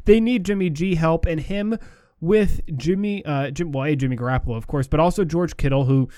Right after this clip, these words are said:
is one of, if not the best tight ends in the league. That'd be a dangerous combination. Marquise Goodwin's also there.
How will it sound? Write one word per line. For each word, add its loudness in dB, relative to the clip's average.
is -8
one -2
of, 4
if -4
not -4
the -4
best 0
tight 2
ends 0
in -4
the 0
league. 2
That'd -4
be -2
a 0
dangerous -2
combination. -2
Marquise 0
Goodwin's 0
also 0
there. 2